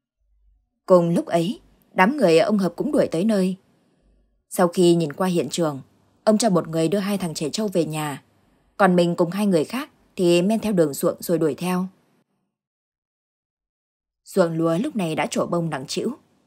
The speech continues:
Hai thằng bất chấp, cứ thế cắm đầu cắm cổ mà chạy. Những tàu lá lúa sắc như dao cạo, liên tục cứa vào khắp người, khiến bọn nó đau rát.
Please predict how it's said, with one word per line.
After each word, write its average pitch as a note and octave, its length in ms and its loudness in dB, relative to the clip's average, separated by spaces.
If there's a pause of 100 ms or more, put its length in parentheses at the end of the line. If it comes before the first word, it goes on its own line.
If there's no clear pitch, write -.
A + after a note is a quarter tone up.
(420)
Hai A#3+ 180 0
thằng E3+ 280 -2
bất C#4 160 -2
chấp, E4 160 -6 (380)
cứ G#3+ 100 2
thế G#3+ 140 0
cắm G#3 200 0
đầu G#3+ 160 4
cắm E3 200 -4
cổ F#3+ 180 -2
mà D3 160 -8
chạy. D3+ 300 -6 (1300)
Những F3 340 2
tàu D#3+ 160 0
lá D3+ 160 -2
lúa F3+ 360 2
sắc - 260 -8
như G3 80 2
dao E3+ 180 -4
cạo, D#3+ 320 -6 (460)
liên B3 200 0
tục - 200 0
cứa F3 220 -2
vào E3+ 160 -4
khắp - 240 -12
người, D#3 300 -2 (440)
khiến A#3 340 2
bọn - 140 -2
nó D#3+ 120 -4
đau G#3 200 -2
rát. B3+ 260 -8